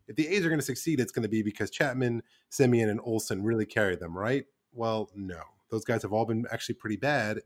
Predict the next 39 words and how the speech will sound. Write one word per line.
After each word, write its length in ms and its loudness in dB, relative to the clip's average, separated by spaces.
and 160 -6
yet, 380 0
and 200 0
yet 440 2
the 180 -8
A's 280 0
are, 380 -4
um, 380 -8
what, 200 -10
they're 300 -6
now, 180 -6
like, 280 -8
uh, 280 -8
six 440 -4
games 340 4
ahead 180 -2
of 80 0
the, 220 -6
the 200 -2
Astros 420 -4
in 60 -4
the 60 -4
loss 220 -4
column, 440 -8
uh, 240 -6
four 180 -8
and 100 -2
a 40 -6
half 360 -6
in 80 -8
the 60 -6
standings. 540 0
Um, 360 -2
and 200 -2
I 40 0
was 140 -6
like, 120 -6
"So 100 -10
what, 320 -10